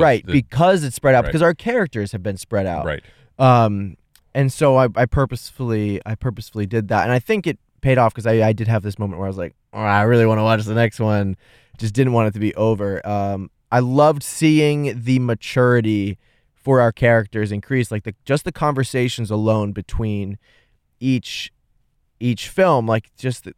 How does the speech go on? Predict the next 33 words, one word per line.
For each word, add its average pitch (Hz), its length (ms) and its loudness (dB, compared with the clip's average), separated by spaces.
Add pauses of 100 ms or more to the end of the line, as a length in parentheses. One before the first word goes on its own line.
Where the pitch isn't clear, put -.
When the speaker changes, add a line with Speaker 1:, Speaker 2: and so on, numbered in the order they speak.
(140)
Speaker 1:
th-, - 160 -8
their 127 260 2
maturity 135 500 -2
level 104 320 -2
increases 101 540 -8
and, 92 120 -8
like, 101 180 -8
what 110 160 -4
they're 120 120 -2
talking 143 460 0
about, 98 320 -6 (380)
uh, 110 260 0
changes. 117 560 0
Like, 104 140 -6
they're 107 100 -6
not 110 260 0
as 113 260 -4
young 120 280 0
and 117 100 -2
naive 117 400 0
anymore, 95 340 -4
and, 87 80 0
Speaker 2:
Mm-hmm. 85 80 0
Speaker 1:
like, 85 180 0
these 120 200 -2
things 135 280 -4
change 120 400 -2
throughout 107 380 0
the, 101 280 -6 (440)
the, 104 320 -2
the 110 100 -4
movies. 107 580 0
And 110 440 -2